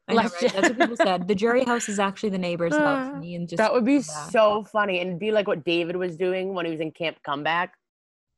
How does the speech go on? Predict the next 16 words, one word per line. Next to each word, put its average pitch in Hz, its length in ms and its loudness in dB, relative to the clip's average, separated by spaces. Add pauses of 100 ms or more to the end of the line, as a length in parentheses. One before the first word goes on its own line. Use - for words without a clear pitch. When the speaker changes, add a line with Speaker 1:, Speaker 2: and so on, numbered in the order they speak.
(420)
Speaker 1:
Oh, 208 100 0
yeah, 208 380 2
when 208 120 -2
he 208 100 -2
was 196 100 -6
just 208 160 -8
staying 190 320 -4
up 180 120 -8
in 185 100 -4
that 175 120 -8
little 175 220 -6
room 170 520 -8 (220)
Speaker 2:
He 175 60 -12
was 165 80 -12
just 175 160 -16
chilling. 151 320 -6